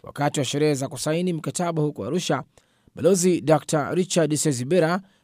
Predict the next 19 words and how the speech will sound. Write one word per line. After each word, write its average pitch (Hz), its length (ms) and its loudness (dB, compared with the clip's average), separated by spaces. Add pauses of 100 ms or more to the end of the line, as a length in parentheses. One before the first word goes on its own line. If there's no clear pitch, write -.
katibu 131 240 -6
mkuu 170 280 -2
wa 160 80 2
Jumuiya 170 360 0
ya 143 60 -2
Afrika 143 300 -8
Mashariki 123 640 -4 (300)
na 95 100 -10
mjumbe 156 360 0
wa 143 100 4
bodi 147 300 0
ya 82 60 -8
GAVI, 147 440 -2 (320)
anasema 196 360 0
huu 233 220 2
ni 233 80 2
mpango 196 420 -2
muhimu 170 300 -2
sana - 360 -8